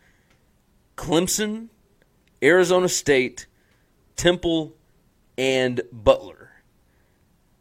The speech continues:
And Butler is your last team in right now. Temple has worked themselves in last week at this time.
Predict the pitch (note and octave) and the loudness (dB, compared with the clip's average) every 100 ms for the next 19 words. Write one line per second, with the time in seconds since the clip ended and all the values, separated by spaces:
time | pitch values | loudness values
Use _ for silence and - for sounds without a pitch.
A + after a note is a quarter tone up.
0 | _ - A2 C3+ D#3+ D#3+ D3+ C#3 D3 C3 | _ -6 6 6 6 0 0 0 -2 -2
1 | C3 - C3+ B2+ B2 A#2 G#2 G#2+ F2 - | -4 -4 -4 -2 0 -2 -2 -6 -10 -8
2 | B2+ B2+ C3+ B2 A2+ C3 D3 B2+ A#2 B2+ | -8 -6 -4 -4 -2 -6 -6 -10 -4 -2
3 | A#2 G#2 D3 D#3+ D#3+ - - _ A#2+ B2+ | -2 -2 -2 -2 -4 -12 -20 _ -2 0
4 | C#3 C3+ C3+ D3+ D3+ C#3 C3 B2+ - C3+ | 0 -2 -2 -2 -2 -4 -4 -4 -4 -2
5 | C3+ C3+ C3+ | 0 -2 -6